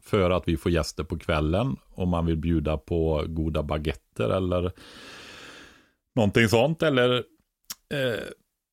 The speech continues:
jag gör även ett sånt bröd i de här, eh,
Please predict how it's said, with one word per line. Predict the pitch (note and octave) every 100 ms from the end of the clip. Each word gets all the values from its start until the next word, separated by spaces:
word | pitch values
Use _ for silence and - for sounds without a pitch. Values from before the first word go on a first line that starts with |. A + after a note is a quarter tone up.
| _ _ _ _ _ _
jag | B2 G2+
gör | G#2 G#2 F#2+
även | G#2 G#2+ G2 E2+ F#2 F#2+
ett | F2+
sånt | - F2 E2
bröd | F#2+ F#2 E2+ F2
i | F#2
de | F2+ F2
här, | E2+ E2+ D#2+ D#2 - - _ _ _ _ -
eh, | - - F2+